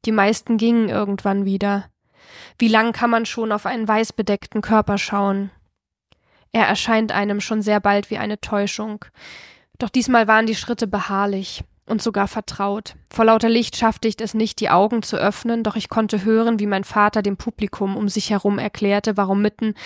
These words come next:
im Sommer plötzlich Schnee, so viel Schnee fiel und warum er nicht mehr schmelzen würde. „Was machst du?“, schrie ich plötzlich. Die Hitze des Schreis bringt den ganzen Schnee, der mich bedeckt, zum Schmelzen. „Wie kannst du's wagen, hier aufzutauchen?“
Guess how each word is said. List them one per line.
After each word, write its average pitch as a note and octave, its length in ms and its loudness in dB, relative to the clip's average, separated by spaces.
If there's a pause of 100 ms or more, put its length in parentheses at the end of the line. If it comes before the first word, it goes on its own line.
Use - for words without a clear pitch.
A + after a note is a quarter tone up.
(220)
im A3 160 6
Sommer G#3+ 320 6
plötzlich G#3 520 0
Schnee, G#3 340 0
so G#3 160 0
viel G#3+ 240 0
Schnee G#3+ 360 2
fiel F#3+ 420 -6
und G3+ 160 -8
warum G3+ 280 -2
er G3+ 100 -6
nicht G3+ 260 -8
mehr G3 100 -4
schmelzen G3 540 -4
würde. F#3+ 380 -6 (720)
„Was A3+ 220 2
machst C4+ 440 2
du?“, G3 180 2
schrie G#3+ 300 -2
ich - 140 -6
plötzlich. G3 640 -2 (460)
Die G#3+ 80 2
Hitze A3 320 2
des F#3+ 220 -4
Schreis G#3 460 0
bringt G#3+ 300 -4
den G#3 120 0
ganzen G#3 380 -2
Schnee, A3 280 2
der G#3 120 0
mich G#3 200 -4
bedeckt, F#3+ 340 -4
zum G#3 200 -6
Schmelzen. G3+ 640 -4
„Wie G#3 60 -6
kannst - 380 0
du's A#3+ 220 -2
wagen, B3+ 320 4
hier G#3 180 -2
aufzutauchen?“ G3+ 1040 -4